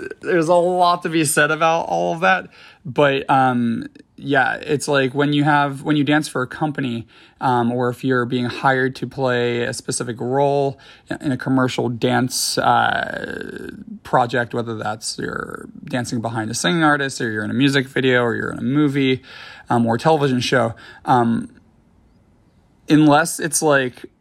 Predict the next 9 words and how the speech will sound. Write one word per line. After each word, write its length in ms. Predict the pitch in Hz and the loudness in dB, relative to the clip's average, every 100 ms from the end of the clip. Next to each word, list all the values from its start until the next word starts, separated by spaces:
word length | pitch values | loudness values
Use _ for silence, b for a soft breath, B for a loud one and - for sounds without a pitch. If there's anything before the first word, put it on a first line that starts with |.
| _ _ _ _ _ _ | _ _ _ _ _ _
one 340 | 131 123 147 143 | -2 2 2 4
moment 320 | 131 139 131 | 4 2 0
that 140 | 123 | 2
they're 140 | 127 123 | 2 2
really 240 | 127 131 | 2 2
trying 220 | 139 135 | 0 0
to 60 | 127 | 0
show 180 | - 113 | 0 2
off, 400 | 120 139 - | 2 0 -4